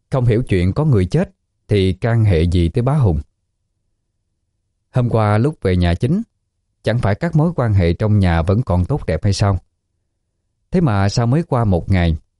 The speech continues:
cha chồng cô đã giận tím cả mặt, muốn lật cả nóc nhà lên rồi.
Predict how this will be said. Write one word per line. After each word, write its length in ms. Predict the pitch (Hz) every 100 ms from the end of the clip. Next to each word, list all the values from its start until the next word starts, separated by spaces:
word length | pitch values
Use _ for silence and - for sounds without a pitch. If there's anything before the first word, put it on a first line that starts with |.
| _ _ _
cha 180 | 135 120
chồng 300 | - 85 87
cô 240 | 110 104
đã 80 | 104
giận 280 | 110 87 92
tím 240 | 131 170
cả 140 | 180 143
mặt, 200 | 95 - _ _ _ _ _ _
muốn 220 | 131 180
lật 260 | 127 80 -
cả 80 | 110
nóc 240 | 160 -
nhà 180 | 95 85
lên 160 | 92
rồi. 200 | 95 90